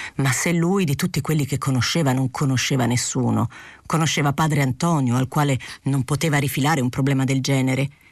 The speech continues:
Conosceva il suo amico Silva, che stava a Coimbra e sul quale non poteva contare. E poi la portiera di Juan Rodrigo de Fonseca, che forse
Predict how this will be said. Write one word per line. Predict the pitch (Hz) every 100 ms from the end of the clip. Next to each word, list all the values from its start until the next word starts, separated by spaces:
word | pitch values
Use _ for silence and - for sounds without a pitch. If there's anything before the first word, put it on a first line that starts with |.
| _ _
Conosceva | - 175 180 - 226 202
il | 190
suo | 196
amico | 214 254 208
Silva, | - - 233 139 131
che | 143
stava | - 123 123
a |
Coimbra | - 190 208 202 214 226 - - - -
e | 156
sul | - 165
quale | - 180 180 180
non | 151 147
poteva | 139 - 120
contare. | 123 131 123 113 101 120 120 - - - -
E | 185
poi | 180 147 160 180
la | 160 -
portiera | 147 135 143 143 139
di | 135
Juan | 139 131
Rodrigo | 135 135 139 147
de | 135
Fonseca, | - 165 156 190 160 123 131
che | 135
forse | - 143 139 131